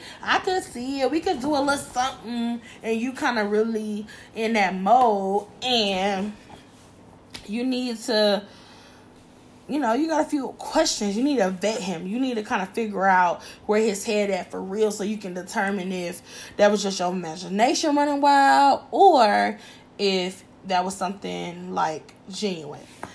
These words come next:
So, um, I do like that about the song. That's cute. I do feel like it has a catchy hook. It's a smooth song overall. Um, it's not a fave,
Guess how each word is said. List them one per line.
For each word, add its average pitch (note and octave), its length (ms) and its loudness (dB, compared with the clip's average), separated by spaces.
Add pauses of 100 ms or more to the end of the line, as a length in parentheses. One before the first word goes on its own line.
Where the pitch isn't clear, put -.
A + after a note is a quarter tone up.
(420)
So, F3+ 460 2 (600)
um, F3+ 600 -2 (600)
I G#3+ 160 4
do A3 240 -4
like G#3+ 220 0
that G3+ 140 -2
about G3 180 -4
the F#3+ 80 -10
song. F#3+ 260 -4
That's F#3 200 -8
cute. G#3 460 -6 (380)
I G3+ 60 -6
do G#3+ 140 -2
feel G#3 100 -4
like G3 140 -4
it G#3 40 -4
has F#3+ 160 -4
a F#3+ 40 -14
catchy F#3+ 320 -10
hook. A3 420 -4 (400)
It's G3 220 -6
a F#3+ 60 -8
smooth G#3+ 340 -4
song F#3 320 -2
overall. A#3 880 6 (460)
Um, F#3 680 -4 (680)
it's G3+ 140 -8
not A#3+ 160 0
a G3 100 0 (100)
fave, A#3 580 -2